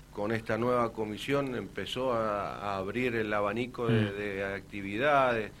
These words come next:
Speaker 1: y así otros clubes de fútbol, pero el fútbol específicamente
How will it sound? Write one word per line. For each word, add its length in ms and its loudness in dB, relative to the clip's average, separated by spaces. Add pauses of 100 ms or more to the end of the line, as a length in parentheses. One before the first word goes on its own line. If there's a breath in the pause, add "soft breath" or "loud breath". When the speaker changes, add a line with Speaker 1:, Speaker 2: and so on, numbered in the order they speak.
(420 soft breath)
Speaker 1:
y 160 -4
así 260 -2
otros 300 0
clubes 340 0
de 120 0
fútbol, 480 -2
pero 160 -2
el 100 -4
fútbol 500 2
específicamente 1040 -8